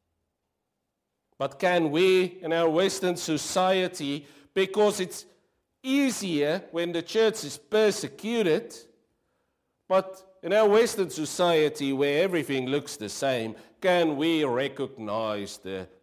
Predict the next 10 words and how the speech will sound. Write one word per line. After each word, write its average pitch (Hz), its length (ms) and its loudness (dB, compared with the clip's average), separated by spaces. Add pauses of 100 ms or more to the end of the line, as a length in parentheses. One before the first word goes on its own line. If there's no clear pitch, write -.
(120)
true 117 460 -4 (880)
church 101 440 -8
from 90 300 -10
the 85 140 -12
false 82 420 -14
church? 76 720 -20 (880)
The 202 100 0
reformers 220 560 2
were 214 120 0
confident. 240 720 -2